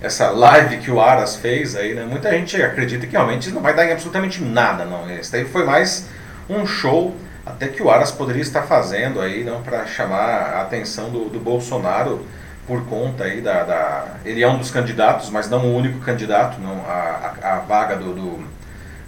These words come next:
do, do Supremo, não? Tem o, o próprio ministro da Justiça, é, também, é, ele pode assumir essa posição em novembro, não? Mas tudo isso acaba sendo especulação, né? Mas, ah, muita gente acha que no final das contas isso vai acabar em pizza, não vai acontecer absolutamente nada,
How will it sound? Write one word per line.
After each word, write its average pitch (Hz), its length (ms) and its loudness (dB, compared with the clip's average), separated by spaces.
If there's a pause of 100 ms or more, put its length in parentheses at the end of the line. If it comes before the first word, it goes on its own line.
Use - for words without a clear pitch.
(120)
do, 85 540 -10
do 117 80 -4
Supremo, 120 500 -2
não? 104 100 -6
Tem 104 180 -8
o, 92 260 -6
o 92 80 -10
próprio 123 280 2
ministro 113 440 -4
da 101 180 0
Justiça, 98 760 -8
é, 82 440 -8
também, 104 440 -6
é, 90 260 -4
ele 90 200 -6
pode 104 180 -4
assumir 110 500 -6 (420)
essa 95 320 -4
posição 101 560 -6
em 104 40 -6
novembro, 104 480 -4
não? 107 140 -8 (680)
Mas 120 160 0
tudo 123 180 -4
isso 123 280 -2
acaba 123 300 4
sendo 123 200 0
especulação, 123 800 -2
né? 90 240 -6
Mas, 85 720 -4
ah, 80 420 -2
muita 139 240 0
gente - 200 4
acha 123 180 4
que 151 60 -6
no 143 60 -4
final 151 160 4
das 156 140 4
contas 127 520 -4
isso - 180 -8
vai 370 80 6
acabar 196 220 4
em 127 60 -2
pizza, 113 280 -8
não 98 100 -10
vai 123 120 4
acontecer 131 240 -4
absolutamente 143 520 -6
nada, 127 400 0